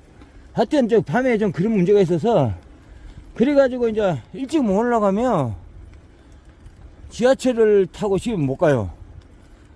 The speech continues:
그러니까 강남에서 부천까지 가려면은 한 이십, 한, 한 삼, 사, 이, 이, 한 이십오 킬로 정도 나오고,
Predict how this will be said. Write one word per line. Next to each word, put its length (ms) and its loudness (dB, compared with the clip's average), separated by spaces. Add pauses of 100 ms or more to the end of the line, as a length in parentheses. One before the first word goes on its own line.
그러니까 280 2
강남에서 680 0
부천까지 500 -2
가려면은 880 2 (1600)
한 200 -2
이십, 320 -2
한, 420 -2 (1500)
한 200 -4
삼, 300 -2 (160)
사, 480 0
이, 100 -2
이, 360 -2
한 160 0
이십오 360 0
킬로 200 -4
정도 240 2
나오고, 560 0